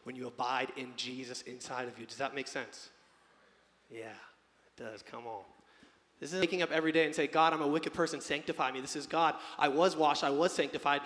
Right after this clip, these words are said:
and I'm still being saved, and I'm still being sanctified, but my sanctification isn't, I'm wicked, I need to go to holy." It was, "I was wicked, I got baptized into your death and resurrection,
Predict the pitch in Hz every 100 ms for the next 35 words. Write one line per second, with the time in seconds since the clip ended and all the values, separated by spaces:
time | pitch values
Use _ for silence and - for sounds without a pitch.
0 | - - - 180 160 - - 285 339 190
1 | 151 175 165 170 170 175 - 254 208 170
2 | 226 277 214 - 147 156 190 185 - 311
3 | 269 208 196 330 - 214 196 196 202 -
4 | - 190 190 185 311 214 180 - 190 208
5 | 196 196 175 262 277 196 220 214 202 202
6 | 175 156 262 370 180 175 185 185 208 185
7 | - - 247 302 - 247 170 - 233 233
8 | 220 180 226 226 214 202 196 180 208 -
9 | - 160 196